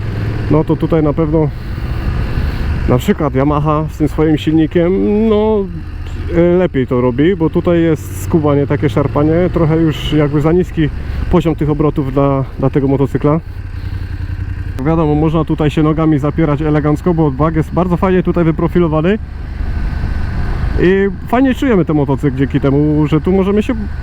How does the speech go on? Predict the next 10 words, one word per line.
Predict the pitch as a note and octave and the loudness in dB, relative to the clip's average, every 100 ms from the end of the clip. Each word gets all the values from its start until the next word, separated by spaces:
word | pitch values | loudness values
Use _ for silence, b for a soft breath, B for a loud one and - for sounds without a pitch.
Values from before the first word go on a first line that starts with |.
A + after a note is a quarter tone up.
| - | -4
fajnie, | - C#4+ F3 | 0 2 2
naprawdę | D#3 - G3 | 0 -2 -2
fajnie | G3+ G3 F3+ | 0 2 2
zaprzeć. | D#3+ A#2+ - F3+ - - - - - - - - - - - - - - - - - - - | 2 0 0 -2 -4 -8 -8 -8 -6 -4 -4 -4 -4 -4 -4 -4 -4 -4 -4 -4 -4 -4 0
Tutaj | D#3+ E3+ D#3 | 0 2 2
widzę, | D#3+ D3+ E3 D#3 D3+ D3 D3 - - - - - - - - - - - - - - | 0 0 0 2 0 0 -2 -6 -10 -8 -6 -4 -4 -4 -4 -4 -4 -4 -4 -2 2
plastikowy | E3 E3+ G3 G3 E3+ E3 | 2 0 -2 0 0 0
element | F3 F3 D#3 D3 | 2 2 2 2
jest, | C#3+ E3 F3 D#3 | 2 2 0 -2
czyli | - E3 | -2 2